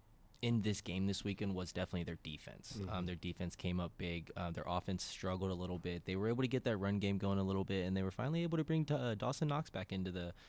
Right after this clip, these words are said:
Speaker 1: into the, the play and h-, have
Speaker 2: Woo.
Speaker 1: him grab a couple touchdowns. Um, shout out to the tight ends. Um, but I think that, uh, one
Speaker 2: Tight end
Speaker 1: thing
Speaker 2: University.
Speaker 1: that, um,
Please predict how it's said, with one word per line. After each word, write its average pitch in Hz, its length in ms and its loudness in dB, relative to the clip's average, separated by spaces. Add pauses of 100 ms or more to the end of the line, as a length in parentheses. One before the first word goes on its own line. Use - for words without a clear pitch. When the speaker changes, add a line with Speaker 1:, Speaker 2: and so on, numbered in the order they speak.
(180)
Speaker 1:
into 92 180 2
the, 82 320 0 (260)
the 101 100 -2
play 95 480 0
and 90 220 -2
h-, 87 180 -10
have 240 200 2
Speaker 2:
Woo. 233 80 2
Speaker 1:
him 98 140 2
grab 98 240 0
a 92 40 -2
couple 98 220 -4
touchdowns. 90 640 -4 (420)
Um, 90 300 0
shout 95 240 0
out 92 100 0
to 98 80 -6
the 95 80 0
tight 95 260 0
ends. 90 340 -4 (440)
Um, 98 220 0
but 110 140 0
I 117 80 4
think 139 320 0 (100)
that, 117 320 2
uh, 101 200 -2
one 95 100 -2
Speaker 2:
Tight 123 80 6
end 104 120 4
Speaker 1:
thing 123 120 6
Speaker 2:
University. 107 460 0 (520)
Speaker 1:
that, 101 380 0 (220)
um, 90 520 -4